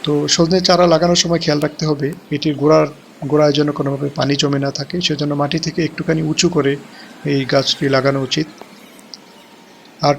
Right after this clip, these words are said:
টব, বড় সাইজের টব বা হাফ ড্রামে যদি লাগাতে চান, সেক্ষেত্রে টবের বা হাফ ড্রামের নিচে, আহ, প্রয়োজনীয় প্রমাণ সাইজের বেশ কয়েকটি ছিদ্র করে নিতে হবে।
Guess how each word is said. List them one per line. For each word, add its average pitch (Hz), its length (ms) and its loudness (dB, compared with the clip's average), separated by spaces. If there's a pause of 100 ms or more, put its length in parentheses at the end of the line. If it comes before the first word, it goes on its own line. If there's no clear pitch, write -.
টব, 165 240 6 (1040)
বড় 156 220 4
সাইজের 165 380 0
টব 151 180 0 (180)
বা 147 200 -2
হাফ 143 300 0
ড্রামে 147 240 0
যদি 143 200 -2
লাগাতে 139 340 -2
চান, 143 340 -6
সেক্ষেত্রে 151 520 -2
টবের 147 360 0 (180)
বা 147 120 -2
হাফ 139 200 0
ড্রামের 147 280 0
নিচে, 139 400 -2
আহ, - 1400 -12
প্রয়োজনীয় 151 680 2
প্রমাণ 147 520 -2
সাইজের 143 360 2
বেশ 143 220 0
কয়েকটি 147 280 -2
ছিদ্র 151 300 2
করে 151 200 0
নিতে 151 240 -2
হবে। 160 280 -2